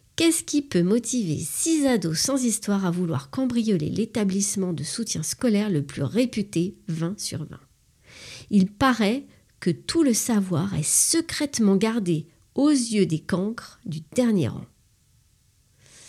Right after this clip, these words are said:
La jeune équipe dispose de connaissances informatiques les plus sophistiquées.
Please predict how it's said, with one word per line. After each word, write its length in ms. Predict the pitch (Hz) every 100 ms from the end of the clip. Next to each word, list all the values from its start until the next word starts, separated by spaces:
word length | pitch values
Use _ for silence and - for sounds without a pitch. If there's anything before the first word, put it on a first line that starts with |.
| - - _ _ -
La 140 | 156
jeune 240 | 165 226 247
équipe 320 | 240 269 202
dispose 400 | 185 - 202 202
de 80 | 170
connaissances 600 | 180 175 175 185 175 165
informatiques 600 | 170 180 180 175 - -
les 220 | 214 247
plus 320 | - 262 277
sophistiquées. 840 | - 262 - 240 - - - 156